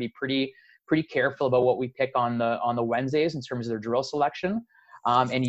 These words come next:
usually the focus on the Wednesday is, is kind of like, uh, I alluded to in the, in the off-season time is our focus. We wanna, on that day is, is, is moving stuff quick. So, uh, we'll tend to, to program,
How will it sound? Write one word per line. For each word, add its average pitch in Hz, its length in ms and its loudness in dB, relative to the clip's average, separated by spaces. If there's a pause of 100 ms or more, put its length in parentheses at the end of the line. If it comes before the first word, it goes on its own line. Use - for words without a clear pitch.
usually 156 240 4
the - 140 0
focus 131 220 2
on 135 100 -2
the 113 120 -2
Wednesday 127 400 2
is, 113 60 -2 (220)
is 117 60 -4 (200)
kind 135 180 6
of 127 40 2 (140)
like, 135 160 4 (240)
uh, 120 280 4
I 127 40 2
alluded 123 300 2
to - 120 -10
in 120 100 -4
the, 120 100 4 (140)
in 120 80 -4
the 117 300 2 (140)
off-season 123 380 -2 (100)
time 117 240 -2
is 117 60 -4
our 117 140 0 (100)
focus. 135 200 -2 (120)
We - 20 -2 (100)
wanna, 127 200 0 (400)
on 120 140 2
that 139 140 2
day 160 240 6
is, 127 80 2 (100)
is, 113 80 -4 (140)
is 117 60 -4 (120)
moving 131 160 0
stuff 120 200 -2 (120)
quick. 110 200 0
So, - 240 0 (500)
uh, 110 240 2
we'll 127 260 2
tend 131 200 0
to, 123 440 0
to 131 60 0 (200)
program, 127 580 2